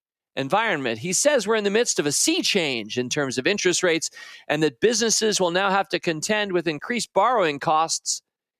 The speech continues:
in a way they haven't for quite some time.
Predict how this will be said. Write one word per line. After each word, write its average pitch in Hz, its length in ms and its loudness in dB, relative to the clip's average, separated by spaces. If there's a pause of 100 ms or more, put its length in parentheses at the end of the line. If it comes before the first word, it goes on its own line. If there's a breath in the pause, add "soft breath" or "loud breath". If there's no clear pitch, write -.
in 143 120 -2
a 143 60 2
way 170 160 4
they 175 160 2
haven't 160 480 0
for 160 280 -2 (180)
quite 127 240 0
some 143 200 -2
time. 139 380 -2